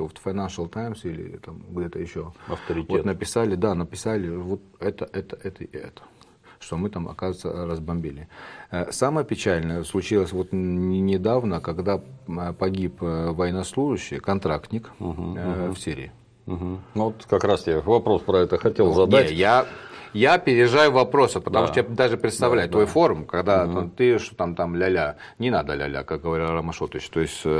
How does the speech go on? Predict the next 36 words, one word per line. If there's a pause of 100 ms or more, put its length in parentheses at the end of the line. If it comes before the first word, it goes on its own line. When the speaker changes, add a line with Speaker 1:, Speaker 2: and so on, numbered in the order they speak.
Speaker 2:
Мгм.
Speaker 1:
этот
вопрос
будет
задан.
Мне
в
этой
ситуации
волнует
совершенно
другое.
Там
некий, (460)
э,
товарищ, (300)
э, (600)
как
его (140)
настоящая
фамилия, (260)
он
известен
как
Левиев
Руслан,
но
вообще-то
он
там
Карпук. (560)
Speaker 2:
Мгм.
Speaker 1:
Карпук. (240)
Карпук. (320)
Speaker 2:
Мгм. (140)
Speaker 1:
Да.